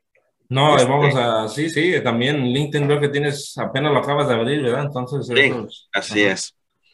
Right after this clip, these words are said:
Speaker 1: Perfecto.
Speaker 2: Y mi te-, correo electrónico es rodolfo punto herrera arroba utenay punto edu punto m x.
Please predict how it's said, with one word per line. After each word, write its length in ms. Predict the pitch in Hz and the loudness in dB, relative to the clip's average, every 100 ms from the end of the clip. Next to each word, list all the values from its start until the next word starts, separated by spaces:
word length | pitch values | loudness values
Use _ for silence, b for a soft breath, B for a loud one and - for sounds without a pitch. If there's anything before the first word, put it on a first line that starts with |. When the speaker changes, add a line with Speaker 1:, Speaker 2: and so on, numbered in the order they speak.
| _ - | _ -18
Speaker 1:
Perfecto. 720 | - 107 123 123 110 107 101 _ _ _ _ - | -10 -6 -2 -4 -4 -8 -10 _ _ _ _ 0
Speaker 2:
Y 360 | 120 127 139 139 | 4 6 4 4
mi 100 | 127 | 2
te-, 200 | 104 87 | -2 -6
correo 200 | - 110 | 0 4
electrónico 600 | 135 123 135 135 139 - | 4 4 4 2 0 2
es 240 | 131 131 113 | 2 2 -2
rodolfo 460 | 107 110 113 127 | 0 0 0 -4
punto 280 | 127 123 123 | -4 -4 0
herrera 520 | 113 123 135 151 160 - | 2 4 4 2 -2 -4
arroba 380 | 101 110 117 | -2 0 2
utenay 480 | 123 - 101 113 127 | 2 0 0 0 -2
punto 400 | 123 123 113 104 | -4 -10 0 2
edu 280 | 110 120 135 | 2 -2 -6
punto 300 | 123 110 110 | -6 -6 -4
m 180 | 101 90 | -4 -4
x. 440 | 85 - - - | -6 -10 -16 -18